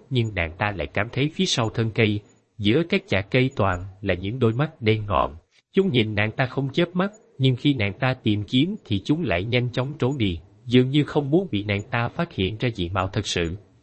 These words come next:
Cảm giác này càng ngày càng mãnh liệt, nó tràn ngập trong lòng nàng ta tựa như một ngọn lửa đỏ thẫm thiêu rụi từng lỗ chân lông của nàng ta. Rầm sau lưng bỗng vang lên một tiếng động nhỏ. Đàn hồi lập tức dừng bước, quay đầu nhìn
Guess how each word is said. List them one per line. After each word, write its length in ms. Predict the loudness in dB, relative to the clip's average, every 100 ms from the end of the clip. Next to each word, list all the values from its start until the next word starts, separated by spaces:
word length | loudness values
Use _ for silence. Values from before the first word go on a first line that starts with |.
| _ _ _
Cảm 200 | -2 0
giác 260 | 0 0 -2
này 220 | -2 0
càng 200 | -2 -2
ngày 200 | -2 -4 -4
càng 220 | -6 -4
mãnh 160 | -6 -2
liệt, 220 | 0 -2 -6 _ _ -2
nó 100 | 0
tràn 200 | 2 2
ngập 180 | 0 -2 0
trong 160 | -2 0
lòng 280 | -2 -2 -4
nàng 200 | -4 -2
ta 220 | -2 -2 0
tựa 160 | 0
như 240 | 0 -2 0
một 280 | -2 -2
ngọn 180 | -4 -2
lửa 180 | -2 -2
đỏ 280 | 0 -2 -2
thẫm 200 | -2 -4 0
thiêu 220 | 2 2 2
rụi 280 | -2 -2 0
từng 260 | 0 0 -2
lỗ 180 | -2
chân 220 | 0 -2 0
lông 240 | 0 -2 -2
của 120 | -2
nàng 220 | -2 -6 -4
ta. 280 | -2 -2 -8 _ -20 _ _
Rầm 220 | 2 2 2
sau 180 | 0
lưng 280 | 4 2 4
bỗng 220 | 0 0 0
vang 200 | 0 0
lên 200 | 0 0
một 220 | 0 -2 -4
tiếng 140 | 0
động 200 | -2 0
nhỏ. 340 | -2 -2 -4 -8 _ _ _ _
Đàn 140 | -2 2
hồi 200 | 2 2
lập 120 | 2 2
tức 200 | 0 2
dừng 260 | 0 2 4
bước, 220 | 4 4 -8 _ _ 0
quay 140 | 2
đầu 160 | 2 0
nhìn 220 | 0